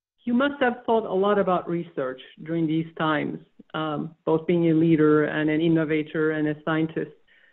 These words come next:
What recommendations do you have while we're in the midst of this, uh, big crisis for funding agencies,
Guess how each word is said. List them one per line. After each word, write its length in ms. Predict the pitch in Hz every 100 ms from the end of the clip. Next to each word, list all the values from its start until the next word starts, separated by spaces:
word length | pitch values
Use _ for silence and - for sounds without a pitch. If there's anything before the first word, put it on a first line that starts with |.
| - - - -
What 200 | 208 285
recommendations 600 | 240 240 226 220 220 220 -
do 260 | 214 190 180
you 180 | 190 185
have 400 | 196 175 143 143 _ - _ _ _ _ _ _
while 260 | 175 185 185
we're 180 | 185 175
in 160 | 175
the 120 | 175
midst 380 | 170 170 202 -
of 140 | 175 170 -
this, 200 | 175 160 _ -
uh, 260 | 170 160 156
big 260 | 175 190
crisis 800 | - 196 180 180 180 - 156 151 151 _ _ - - - -
for 560 | - 180 175 170 160 - _ _ _ _ _
funding 380 | 220 233 247 233
agencies, 920 | 220 208 214 208 214 208 202 202 185